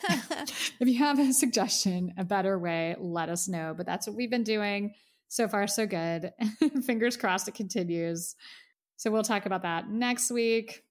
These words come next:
Speaker 2: I love watching Kingdom, though. It's nice to see the different groups and kinda
Speaker 1: Mm-hmm.
Speaker 2: get to know some of these other groups that maybe we're not so familiar with. Okay, moving on to news.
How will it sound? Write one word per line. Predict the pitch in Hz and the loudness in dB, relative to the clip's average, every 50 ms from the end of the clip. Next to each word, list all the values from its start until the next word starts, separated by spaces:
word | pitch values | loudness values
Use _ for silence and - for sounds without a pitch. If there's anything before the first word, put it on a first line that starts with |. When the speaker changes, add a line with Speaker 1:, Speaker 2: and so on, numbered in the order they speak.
| _ _ _ _ _ _ _ _ _ _ | _ _ _ _ _ _ _ _ _ _
Speaker 2:
I | 240 240 | 2 4
love | 254 269 294 320 294 254 | 4 4 4 4 2 2
watching | 208 202 - 196 196 | 0 2 0 0 0
Kingdom, | - 190 175 170 156 165 160 160 | 2 2 0 0 0 -2 -4 -4
though. | 160 156 156 160 | -6 -6 -4 -4
It's | 170 - - - | -4 -4 -2 -2
nice | 185 196 208 - | -2 -2 -2 -2
to | - 240 | -2 -2
see | - - - 170 170 165 165 165 165 165 175 175 _ _ _ _ _ _ _ | -2 0 0 -2 -2 -2 -2 -2 -2 -4 -4 -6 _ _ _ _ _ _ _
the | 190 196 | -4 -2
different | 180 180 180 170 160 160 | -2 -2 -4 -4 -8 -8
groups | - 151 147 156 151 - - | -8 -8 -10 -6 -4 -4 -4
and | 165 165 151 | -4 -6 -8
kinda | - - - 120 113 135 170 - - | -10 -10 -10 -8 -8 -10 -10 -4 0
Speaker 1:
Mm-hmm. | 214 208 190 196 196 185 180 185 190 196 196 202 - - | 0 2 2 2 0 0 0 -2 -2 -2 -4 -6 -4 -2
Speaker 2:
get | 302 285 247 | -2 0 2
to | - 262 | 4 4
know | 240 220 208 208 | 4 4 2 2
some | 208 - 202 190 | 2 2 0 0
of | 175 170 | 0 0
these | 185 175 175 | 0 0 0
other | 170 165 165 | 0 -2 -4
groups | 165 170 165 151 - - | -4 -6 -8 -4 -4 -4
that | 165 160 | -4 -4
maybe | 151 147 139 151 | -8 -8 -8 -10
we're | 147 147 147 | -10 -10 -10
not | 147 135 135 - - | -10 -10 -6 -6 -6
so | - 143 | -6 -8
familiar | 135 - 156 151 143 143 147 139 143 139 - - 110 | -12 -14 -14 -12 -10 -10 -10 -10 -12 -16 -18 -20 -20
with. | - - - - - - _ _ _ _ _ _ _ _ _ _ _ _ _ - | -20 -20 -20 -20 -20 -20 _ _ _ _ _ _ _ _ _ _ _ _ _ -2
Okay, | 233 233 - 214 190 170 165 165 | -2 0 0 0 0 0 -2 -4
moving | 175 180 190 240 302 320 262 220 190 | -2 2 2 4 4 4 2 0 0
on | 175 165 165 151 | -2 -4 -6 -8
to | - - | -8 -10
news. | 160 156 156 156 156 151 151 151 156 - - - | -10 -10 -10 -12 -12 -12 -12 -8 -8 -6 -6 -8